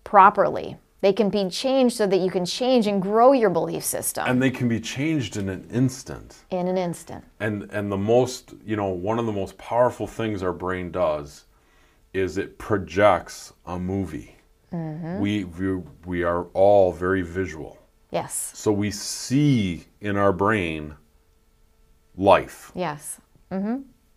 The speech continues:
Speaker 2: Okay? Here's the kicker. Our brain does not know the difference between reality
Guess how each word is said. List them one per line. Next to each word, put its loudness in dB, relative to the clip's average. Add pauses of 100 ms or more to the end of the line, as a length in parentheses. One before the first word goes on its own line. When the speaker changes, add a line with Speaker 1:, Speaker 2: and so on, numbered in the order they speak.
(160)
Speaker 2:
Okay? -2 (480)
Here's -2
the -8
kicker. -6 (1400)
Our -2
brain 0
does -4
not -6
know -4
the -4
difference -6
between -8
reality 2